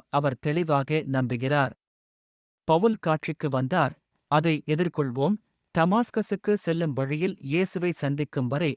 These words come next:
அவர் அதை துன்புறுத்திக் கொண்டிருந்தார். அதனால் நான் அவரது வாயில் வார்த்தைகளை வைக்க முயற்சிக்கவில்லை. கீழே உள்ள முழு வீடியோ இணைப்பை நீங்கள் பார்த்தால், நீங்கள்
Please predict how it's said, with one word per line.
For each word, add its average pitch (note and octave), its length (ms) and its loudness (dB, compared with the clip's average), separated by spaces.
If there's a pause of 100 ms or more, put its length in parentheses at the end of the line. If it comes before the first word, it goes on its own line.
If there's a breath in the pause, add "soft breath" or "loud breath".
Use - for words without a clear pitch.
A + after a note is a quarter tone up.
அவர் C#3+ 360 0
அதை C#3 240 2 (120)
துன்புறுத்திக் F#3+ 600 0
கொண்டிருந்தார். C3 640 0 (960)
அதனால் E3+ 420 4 (120)
நான் E3 380 2
அவரது D3 440 2
வாயில் E3+ 420 2
வார்த்தைகளை C#3 600 0
வைக்க C3 460 -2
முயற்சிக்கவில்லை. C3 920 0 (480 soft breath)
கீழே G#3+ 380 4
உள்ள D3 320 0 (100)
முழு E3+ 360 2
வீடியோ C#3+ 440 -2 (120)
இணைப்பை C#3+ 500 0
நீங்கள் C3 440 0
பார்த்தால், B2+ 520 0 (920)
நீங்கள் F3+ 440 4